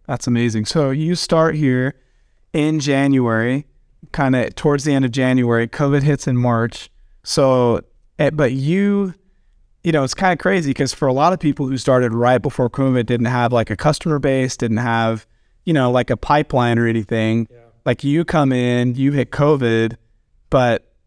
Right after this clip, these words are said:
Speaker 1: it drove a lot of people out. But for you, you had a different kind of reaction to it.
Speaker 2: I did. <clears throat> Uh, Tommy Hogan was, was a, a key rep here in Concord East Bay.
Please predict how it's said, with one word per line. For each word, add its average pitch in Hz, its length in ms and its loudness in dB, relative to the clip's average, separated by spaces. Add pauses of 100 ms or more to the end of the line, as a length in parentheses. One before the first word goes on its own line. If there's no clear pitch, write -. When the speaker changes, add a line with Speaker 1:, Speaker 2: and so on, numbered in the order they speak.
Speaker 1:
it 139 160 0
drove 147 260 0
a 139 60 0
lot 131 220 2
of 127 80 -4
people 135 320 -4
out. 143 340 0 (220)
But 135 180 -2
for 135 140 -4
you, 156 260 0
you 143 180 -2
had 131 160 0
a 117 40 -2
different 123 480 -4 (260)
kind 127 240 0
of 110 140 0
reaction 107 480 0
to - 180 -6
it. 87 160 -8 (500)
Speaker 2:
I 135 80 2
did. 131 420 0 (480)
<clears throat> 123 500 -6
Uh, 127 420 2
Tommy 147 280 2
Hogan 131 360 0
was, 135 420 -4
was 120 240 -4
a, 120 300 0
a 120 80 -6
key 135 200 0
rep 123 280 4
here 117 440 -2 (140)
in 120 260 0
Concord 123 400 0
East 113 180 -4
Bay. 120 260 0